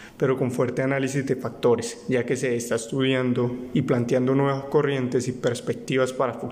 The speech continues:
futuras iniciativas o cambios de proceso que no están dando resultados positivos. En el capítulo de hoy daremos respuesta a la pregunta ¿cuál es la relación que existe entre las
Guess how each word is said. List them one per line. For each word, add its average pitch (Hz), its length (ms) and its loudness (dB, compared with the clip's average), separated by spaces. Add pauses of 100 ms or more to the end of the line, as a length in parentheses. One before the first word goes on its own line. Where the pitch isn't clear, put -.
(160)
futuras 139 500 0
iniciativas 127 680 0 (360)
o 139 140 4
cambios 117 300 -4
de 123 80 4
proceso 117 480 0 (260)
que 131 120 -2
no 120 100 4
están 127 280 0
dando 135 220 2
resultados 113 520 0
positivos. 135 600 -4 (2250)
En 143 160 4
el 127 80 2
capítulo 170 480 0
de 175 100 4
hoy 151 300 4 (120)
daremos 131 320 2
respuesta 139 420 0
a - 20 0
la 135 100 0
pregunta 135 500 0
¿cuál 127 340 2
es 123 100 -4
la 131 180 2
relación 123 720 0
que 143 80 -2
existe 143 380 0
entre 127 200 2
las 127 180 2